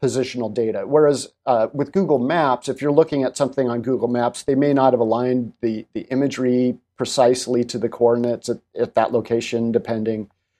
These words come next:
So, um, yeah, you can never rely on online mapping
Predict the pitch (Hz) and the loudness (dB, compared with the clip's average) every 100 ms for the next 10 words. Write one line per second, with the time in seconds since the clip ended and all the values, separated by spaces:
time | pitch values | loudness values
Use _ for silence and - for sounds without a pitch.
0 | _ - 147 117 104 - _ _ 113 107 | _ 0 4 6 4 -6 _ _ -2 -2
1 | 95 - _ _ _ _ _ - 131 131 | -4 -12 _ _ _ _ _ 2 6 6
2 | 147 160 175 190 165 135 127 127 131 117 | 4 4 6 8 10 8 8 8 8 4
3 | 107 123 127 113 110 107 107 - 135 131 | 0 0 0 -2 -2 -4 -6 -6 -4 -4